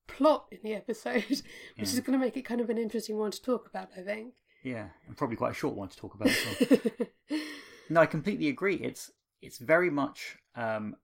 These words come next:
Speaker 2: an episode which feels like it's got all of the, it's got all of the themes that the show is about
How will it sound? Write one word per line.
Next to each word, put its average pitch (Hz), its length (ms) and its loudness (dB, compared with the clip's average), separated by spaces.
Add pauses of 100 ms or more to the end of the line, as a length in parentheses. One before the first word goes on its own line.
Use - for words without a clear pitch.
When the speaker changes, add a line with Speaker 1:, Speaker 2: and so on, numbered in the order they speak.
Speaker 2:
an 120 100 -4
episode 110 560 -6
which 113 200 -10
feels 110 640 -4
like 104 440 -4 (800)
it's - 220 -6
got - 260 -6 (160)
all 175 300 4
of - 280 -2
the, 120 420 2 (440)
it's 131 200 -6
got - 180 -6
all 156 240 0
of 143 140 -2
the 135 80 -2
themes 113 760 0
that 104 200 -10 (920)
the - 80 -8
show 110 320 -2
is 95 100 -2
about 87 460 -4